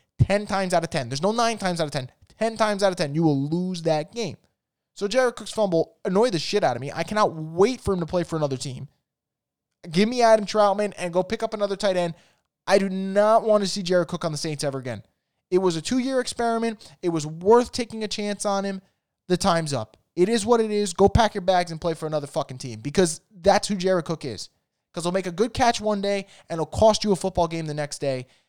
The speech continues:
And that's all he does. That's all he does. And I'm over him. I'm completely over him. He's reached Dan Arnold annoyance level for me. Now,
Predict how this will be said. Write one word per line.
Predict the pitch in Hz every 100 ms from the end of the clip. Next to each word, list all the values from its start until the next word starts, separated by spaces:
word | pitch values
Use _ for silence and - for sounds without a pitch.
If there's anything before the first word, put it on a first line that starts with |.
| _ _ _ _ _
And | 156
that's | 185 190
all | 208
he | 202
does. | 294 - - _ _ _ _
That's | 170 196 208
all | - 165 208 220 220 220
he | _ 190 185 180 - _
does. | 156 160 131 123 - _ _ _ _ _
And | 175
I'm | 226
over | 277 294 131
him. | - - _ _ _ _
I'm | 175 190 190
completely | - 190 - 233 226
over | 214 165
him. | 143
He's | 190 180
reached | 185 233 - 156
Dan | 175 226 233 -
Arnold | 190 202 190 180 -
annoyance | 165 165 170 156 -
level | 151 143 135 - _ _ _
for | 147 135 -
me. | 120 135 131 -
Now, | 135 139